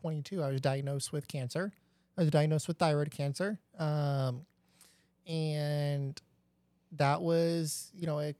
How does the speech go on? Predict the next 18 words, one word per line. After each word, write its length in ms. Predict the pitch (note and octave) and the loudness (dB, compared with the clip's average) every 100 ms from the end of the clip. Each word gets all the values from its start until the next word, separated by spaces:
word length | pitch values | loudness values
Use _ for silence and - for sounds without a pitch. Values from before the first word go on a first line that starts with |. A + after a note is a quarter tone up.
| _ | _
kick 160 | - F3+ | -6 -2
in 80 | E3 | 0
the 80 | |
chest. 520 | D#3 G3 C#3+ - - - | 2 2 0 -2 -6 -4
Um, 600 | D3+ C#3 C#3 C3 B2 A#2+ - _ _ _ _ _ _ _ _ _ _ _ - | 0 0 0 -2 -4 -8 -16 _ _ _ _ _ _ _ _ _ _ _ -2
as 480 | C#3+ C#3+ C#3+ C#3 C3 | 0 2 0 -2 -4
somebody 720 | - C#3 D3+ D3+ D3+ D3+ C3+ | -4 -2 0 -2 -2 -8 -6
who 680 | C#3+ C#3 C#3 C3+ C3+ C3 C3+ _ _ _ _ _ _ _ _ _ - | -4 -2 -4 -4 -6 -8 -12 _ _ _ _ _ _ _ _ _ -6
lives 420 | D3+ D3+ D#3 C#3+ | -2 0 0 -2
and 200 | C#3 C#3 | -4 -4
breathes 680 | C#3 C#3 C#3+ C#3+ C#3 C3+ - - | -4 -4 -6 -10 -14 -18 -10 -4
their 680 | C3 B2+ B2 B2 B2+ B2 - _ _ | -2 -2 -2 -4 -8 -12 -18 _ _
business 320 | - C3+ B2+ A#2+ | 0 0 0 -4
venture, 460 | B2 A#2+ D3 F#3+ - _ _ _ _ _ _ _ | -6 -2 0 -2 -4 _ _ _ _ _ _ _
I'm 300 | D#3 E3 E3 | 2 4 4
there 400 | D3+ D3 C#3+ C3+ - _ - | 2 2 0 -4 -8 _ 0
every 680 | D3 C3+ C#3 C3 A#2+ A#2+ - _ _ - | 0 0 -4 -4 -6 -8 -14 _ _ -4
day. 360 | C3+ A#2+ - | -2 -2 -10